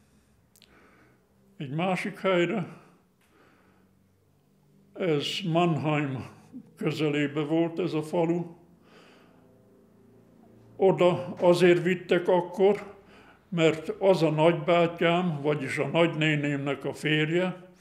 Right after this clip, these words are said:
mert a nagynéném még nem volt akkor kint Németországban, ő is Ukrajnában volt, és még itthon volt Magyarországon.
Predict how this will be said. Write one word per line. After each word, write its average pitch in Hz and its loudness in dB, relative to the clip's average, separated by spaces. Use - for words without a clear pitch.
mert 170 -10
a 143 -8
nagynéném 147 -2
még 143 -6
nem 170 -2
volt 175 0
akkor 156 -4
kint 135 -6
Németországban, 139 -6
ő 156 -4
is - -4
Ukrajnában 147 -2
volt, 175 0
és - -8
még 147 -6
itthon 143 -6
volt 131 -4
Magyarországon. 139 -6